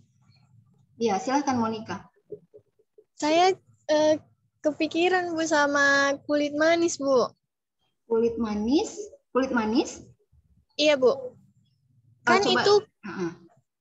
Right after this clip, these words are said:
Speaker 2: dia
Speaker 1: Hmm.
Speaker 2: diapakan kan, Bu? Dikuliti. Terus kenapa harus ditebang? Itu karena dikul-, itu bisa mati karena dikuliti aja ya, Bu? Itu kenapa bisa mati gitu, Bu?
Speaker 1: Eh, yang Monica maksud adalah kayu manis ya?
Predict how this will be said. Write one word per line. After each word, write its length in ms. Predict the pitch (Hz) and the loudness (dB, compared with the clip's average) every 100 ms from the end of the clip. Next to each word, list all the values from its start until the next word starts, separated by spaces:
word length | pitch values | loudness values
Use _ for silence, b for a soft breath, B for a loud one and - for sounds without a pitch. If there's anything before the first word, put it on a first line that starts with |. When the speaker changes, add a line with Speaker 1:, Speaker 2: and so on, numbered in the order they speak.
| _ _ _ - | _ _ _ -6
Speaker 2:
dia 320 | 277 311 349 | 0 4 6
Speaker 1:
Hmm. 120 | 381 | 6
Speaker 2:
diapakan 840 | 339 330 311 - 269 - 247 269 285 | 4 4 2 0 -4 -2 -4 -2 -2
kan, 160 | 262 247 | -2 0
Bu? 140 | 247 247 240 | 2 2 0
Dikuliti. 1300 | 247 247 247 247 - 269 262 240 - 262 254 180 - - _ _ | -4 -2 0 -2 -2 0 0 -2 0 2 2 2 -4 -20 _ _
Terus 360 | 285 339 381 | 2 4 4
kenapa 600 | - 349 330 311 320 381 | 0 -2 2 2 4 4
harus 160 | 381 - | 4 2
ditebang? 440 | 302 285 247 233 | -2 -2 0 0
Itu 280 | 226 285 403 | -2 0 -2
karena 480 | - 359 349 339 330 | 0 2 2 2 2
dikul-, 380 | 320 311 320 302 _ - 269 | 2 -2 -4 -6 _ -16 -6
itu 340 | 311 339 415 440 453 _ | -4 2 6 6 4 _
bisa 320 | 311 330 339 | -2 2 2
mati 320 | 339 339 339 | 2 2 0
karena 240 | 392 359 349 | 0 0 0
dikuliti 440 | 320 330 320 330 | -2 -2 -2 2
aja 160 | 392 339 | 2 4
ya, 120 | 262 | 4
Bu? 220 | 208 - _ _ | 4 -2 _ _
Itu 200 | - 285 | -4 0
kenapa 300 | 403 427 392 | 2 2 2
bisa 240 | 320 330 311 | 0 2 2
mati 320 | 277 262 247 | 0 -2 -6
gitu, 180 | 247 226 | -6 -6
Bu? 140 | 202 - _ _ _ _ _ _ _ _ | -6 -8 _ _ _ _ _ _ _ _
Speaker 1:
Eh, 200 | 247 247 240 | -6 -4 -4
yang 180 | 254 247 | -4 -2
Monica 400 | 247 254 254 254 | -2 -2 -2 -2
maksud 400 | 254 254 - 330 | -2 -2 -4 -6
adalah 400 | 254 233 254 285 | -4 -2 -2 -2
kayu 220 | 269 247 | -2 -2
manis 380 | 233 226 254 - | -2 0 -2 -2
ya? 140 | 185 | -8